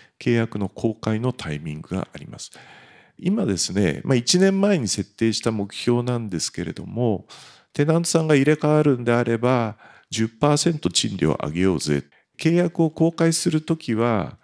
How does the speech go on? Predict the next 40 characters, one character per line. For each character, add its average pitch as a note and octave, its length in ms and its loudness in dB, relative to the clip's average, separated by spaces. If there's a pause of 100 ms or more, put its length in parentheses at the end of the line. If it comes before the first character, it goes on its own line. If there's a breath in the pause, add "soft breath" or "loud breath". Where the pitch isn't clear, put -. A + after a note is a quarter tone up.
(400 soft breath)
ま C3+ 120 0
あ、 G#2 40 2
目 C#3+ 420 0
処 G3 100 0
と C3+ 120 0
し - 80 0
て - 80 4
は F#2+ 40 2
四 C#3+ 300 4
割 F#3 280 4
以 F#3 40 2
上 C#3+ 180 4
の E2+ 140 -2
テ F2 160 -4
ナ F#2 140 0
ン F#2 60 -6
ト G2 120 -4
に F#2+ 140 -4
対 F#2+ 240 -2
し - 140 -2
て A2+ 160 0
七 G2 280 -4
パ C#3 180 -2
ー C#3+ 40 -2
セ C#3+ 120 -4
ン C3+ 80 -6
ト C3 140 -8 (140)
以 B2+ 100 -6
上 A#2 220 -6
賃 - 280 -8
料 - 140 -6
を - 40 -8
上 - 100 -8
げ D#2+ 100 -10
て - 140 -10
い - 40 -10
こ F2 160 -6
う E2 60 -4
ぜ D#2+ 160 -2
と - 120 -18